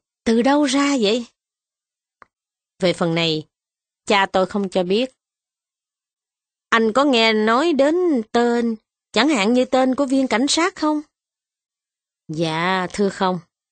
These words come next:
Cha tôi chỉ nói đây là lời cảnh báo của một số sĩ quan quân đội canh giữ thủ đô và của tướng chỉ huy lục quân." "Nếu như thế, tôi không thể không để ý đến suy tính."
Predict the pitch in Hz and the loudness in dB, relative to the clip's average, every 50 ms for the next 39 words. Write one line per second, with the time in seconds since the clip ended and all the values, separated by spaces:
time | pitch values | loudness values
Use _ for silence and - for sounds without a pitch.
0 | - _ _ _ _ _ _ _ - - 247 247 269 254 233 226 226 247 285 302 | -20 _ _ _ _ _ _ _ -2 -2 0 0 0 0 0 2 2 2 2 2
1 | 285 254 240 226 202 175 165 165 165 160 - 190 165 180 226 262 262 233 240 240 | 2 2 2 2 2 0 0 -2 -4 -4 -4 -4 -2 0 0 0 2 2 2 2
2 | 269 311 359 359 - - 190 180 190 226 220 170 - - - - 254 311 - - | 2 2 0 -2 -2 -2 0 0 2 2 0 0 0 0 0 2 2 2 2 0
3 | 226 190 214 - - 240 226 220 220 220 220 208 240 233 226 208 180 156 156 180 | 0 -2 -2 -2 0 0 2 2 0 -2 0 0 0 2 2 2 0 0 0 0
4 | 180 - 233 233 226 208 180 170 196 240 254 240 226 220 208 208 202 185 165 - | 0 0 0 0 2 2 2 2 2 0 0 0 2 2 2 2 2 0 -2 -2
5 | - 180 190 - _ - 240 233 277 320 339 - - 196 214 208 226 196 196 180 | -2 -2 -2 -4 _ 2 2 4 4 4 2 0 0 -2 0 0 0 0 0 -2
6 | 175 - - - 185 180 175 - _ _ _ _ _ _ _ _ _ _ _ _ | -4 -2 -2 -2 -2 -2 -4 -8 _ _ _ _ _ _ _ _ _ _ _ _
7 | _ _ _ _ _ _ _ _ _ _ _ _ _ _ _ _ _ _ _ _ | _ _ _ _ _ _ _ _ _ _ _ _ _ _ _ _ _ _ _ _
8 | - 190 214 254 311 311 262 226 - 247 240 254 294 370 381 - _ _ _ _ | -4 0 2 2 4 4 2 0 0 0 0 0 0 0 -2 -8 _ _ _ _
9 | _ _ _ _ _ - 240 247 247 240 233 220 220 208 _ _ _ _ _ _ | _ _ _ _ _ 0 2 2 2 2 2 2 0 -2 _ _ _ _ _ _
10 | _ - - - 269 247 254 220 208 190 180 233 - 247 214 214 202 196 208 254 | _ -8 -2 -2 0 0 0 -2 -2 -2 -2 -2 0 0 0 2 2 2 2 2
11 | 262 294 302 - - 247 226 220 - - 247 277 349 415 | 2 0 0 0 0 -2 -2 -4 -2 -2 -2 -2 -2 -4